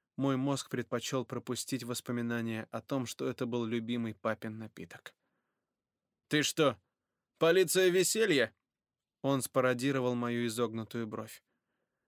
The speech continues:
«Если так, то тебя, вероятно, отстранят от работы за чтение непристойностей».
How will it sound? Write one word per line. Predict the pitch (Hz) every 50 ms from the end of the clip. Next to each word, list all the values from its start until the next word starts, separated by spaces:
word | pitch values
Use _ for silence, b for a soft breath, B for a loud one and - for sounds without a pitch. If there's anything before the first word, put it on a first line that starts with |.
| _ _ -
«Если | 156 175 185 175 - - 151 143
так, | 131 - 214 226 - - - - _ _ _ _ _ _ _ _ _ _ _ _
то | _ 254 208 175
тебя, | - 190 180 185 180 170
вероятно, | 160 156 156 156 156 151 143 151 147 147
отстранят | 135 - - 151 147 147 147 143 135
от | 135 117 -
работы | 135 135 135 151 151 135 143 131
за | 117 135 120
чтение | - - - 143 139 131 131 131
непристойностей». | 127 127 127 113 123 127 - - - 92 80 - - - - - - 80 - -